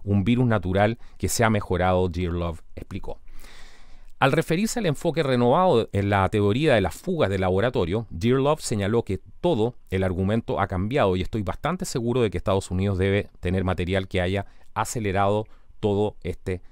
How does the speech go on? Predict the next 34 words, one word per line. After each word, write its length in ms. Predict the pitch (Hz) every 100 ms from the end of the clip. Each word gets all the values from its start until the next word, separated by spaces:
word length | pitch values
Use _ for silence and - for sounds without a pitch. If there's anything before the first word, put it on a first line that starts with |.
| - -
desarrollo. 640 | 76 - 104 120 87 64 - - - - - - - - -
Originalmente 760 | 117 120 156 196 208 208 196
China 340 | - 175 110
se 120 | - 104
liberó 380 | 104 107 113
del 100 | 117
anzuelo. 460 | 90 - 180 90 69 - - -
Creo 260 | 113 123 135
que 100 | 104
el 80 |
problema 440 | - 90 95 104 98
fue 180 | - 98
el 80 |
estilo 380 | 87 - 151 107
del 100 | 87
régimen 360 | 85 - 90 92
de 100 | 110
Trump. 340 | - 127 - -
Comprensiblemente, 960 | - 104 104 87 113 107 110 110 117 117 -
a 120 | 90
mucha 280 | 104 127 120
gente 260 | - 117 104
le 80 |
resultó 380 | 92 90 87 107
difícil 480 | 98 - 165 - 95
aceptar 380 | 95 92 - 113
sus 220 | 120 120
acusaciones 680 | 117 90 95 - 107 104 - - - -
más 400 | 92 113 - -
extravagantes, 800 | 104 - - 101 120 175 147 -
continuó 420 | - 87 90 101
Dearlove, 480 | 92 120 92 85 -
y 120 | 110 135
agregó 420 | 151 170 196